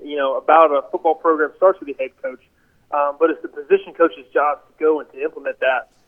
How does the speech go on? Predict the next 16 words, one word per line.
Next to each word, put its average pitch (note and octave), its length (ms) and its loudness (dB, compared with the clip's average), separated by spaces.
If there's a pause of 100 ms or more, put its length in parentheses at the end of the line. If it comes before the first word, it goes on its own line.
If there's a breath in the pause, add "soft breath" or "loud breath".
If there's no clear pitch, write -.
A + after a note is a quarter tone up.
(220)
um, C3+ 300 0
and C3+ 100 -18 (120)
feed F3+ 160 -2
it D3 180 -2
into E3 240 -10
their C3 240 -8
rooms. D3+ 360 -2 (600)
Um, D3 280 4
and E3 120 0
then F3 100 6
also F#3+ 460 6
from D#3+ 140 -10
a D3 40 -4
different G3+ 300 0
perspective, D#3 520 -6
as C3+ 60 -20